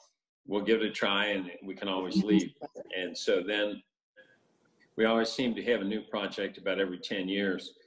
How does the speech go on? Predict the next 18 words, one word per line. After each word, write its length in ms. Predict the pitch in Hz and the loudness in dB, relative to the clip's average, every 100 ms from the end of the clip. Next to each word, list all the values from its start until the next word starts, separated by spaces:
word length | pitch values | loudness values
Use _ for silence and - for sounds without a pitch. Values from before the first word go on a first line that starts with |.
| _ _ - | _ _ -6
And, 580 | 101 98 95 95 85 - 95 | 0 2 2 0 -4 -8 -6
uh, 360 | 90 87 85 80 80 _ - | -4 -2 -4 -6 -12 _ -14
and 240 | 69 90 | -6 -2
the, 500 | 90 90 87 87 - - _ _ _ | 2 4 4 0 -4 -12 _ _ _
the, 200 | 90 90 90 | -4 -4 -2
at 140 | 95 - | -4 -4
the 100 | 85 | -4
twenty-year 400 | - 113 107 101 | 2 4 6 4
point, 300 | - 104 98 | 2 2 2
we 60 | 92 | 0
were 100 | 92 | 0
looking 400 | 92 92 92 82 | 0 0 -2 -2
for 420 | - 95 90 90 | 0 4 6 6
an 200 | 87 87 | 2 -2
additional 460 | 80 98 - 92 82 - | -2 -2 0 -4 -8 -6
thing 160 | 90 - | -8 -8
to 80 | 80 | -2
do 260 | 92 92 | 2 4